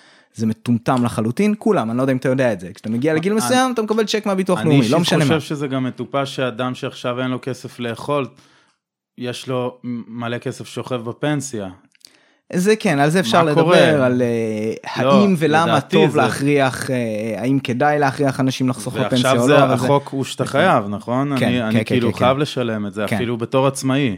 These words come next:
Speaker 1: כן, כן, אתה
Speaker 2: אתה
Speaker 1: חייב
Speaker 2: מבין?
Speaker 1: להפריש, כן, הקטע של העצמאים הוא חדש יחסית לדעתי, אבל, אה, כן, כולם חייבים לחסוך לפנסיה, באופן כללי זה דבר טוב, היה
Speaker 2: זה
Speaker 1: נחמד
Speaker 2: טוב
Speaker 1: אם זה לא היה
Speaker 2: לחברות
Speaker 1: מגיע
Speaker 2: הביטוח,
Speaker 1: מ-
Speaker 2: וזה טוב לבנקים שהם יכולים לקחת את הכסף
Speaker 1: ה-,
Speaker 2: ולהשקיע
Speaker 1: היום,
Speaker 2: אותו
Speaker 1: היום,
Speaker 2: איפה שבא להם.
Speaker 1: היום,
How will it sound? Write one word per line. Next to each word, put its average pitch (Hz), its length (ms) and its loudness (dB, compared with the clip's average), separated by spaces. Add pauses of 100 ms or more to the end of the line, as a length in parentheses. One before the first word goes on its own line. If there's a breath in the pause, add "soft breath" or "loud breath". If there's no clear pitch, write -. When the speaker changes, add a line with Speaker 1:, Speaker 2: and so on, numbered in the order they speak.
(100)
Speaker 1:
כן, 110 180 0 (480)
כן, 92 180 -8
אתה 104 160 -18
Speaker 2:
אתה - 140 -16
Speaker 1:
חייב 110 160 0
Speaker 2:
מבין? 104 120 -2
Speaker 1:
להפריש, 110 440 -8
כן, 101 160 -4
הקטע 131 280 -2
של 131 100 -2
העצמאים 123 320 2
הוא 113 140 0
חדש 104 240 -4
יחסית 147 400 -6
לדעתי, 165 420 0
אבל, 104 300 -2
אה, 101 180 -4
כן, 98 160 -6
כולם 151 220 0
חייבים 123 300 0
לחסוך - 300 -6
לפנסיה, 160 420 0 (420 loud breath)
באופן 156 200 0
כללי 143 260 0
זה 131 120 0
דבר 113 260 0
טוב, 160 480 0
היה 127 180 2
Speaker 2:
זה 135 40 6
Speaker 1:
נחמד 131 340 2
Speaker 2:
טוב 151 180 6
Speaker 1:
אם 147 60 4
זה 143 60 2
לא 139 120 6
היה 135 140 4
Speaker 2:
לחברות 127 200 2
Speaker 1:
מגיע 123 260 2
Speaker 2:
הביטוח, 185 500 4 (280 soft breath)
Speaker 1:
מ- 104 40 -10
Speaker 2:
וזה 107 160 -6
טוב 120 220 -2
לבנקים 147 640 2
שהם 131 200 0
יכולים 110 240 -2
לקחת 113 360 -4
את - 60 -12
הכסף 156 480 -2
Speaker 1:
ה-, 139 100 2
Speaker 2:
ולהשקיע 120 140 4 (140)
Speaker 1:
היום, 185 60 6
Speaker 2:
אותו 147 140 6
Speaker 1:
היום, - 140 8
Speaker 2:
איפה 175 120 2
שבא 147 300 2
להם. 151 360 4 (140)
Speaker 1:
היום, 165 380 2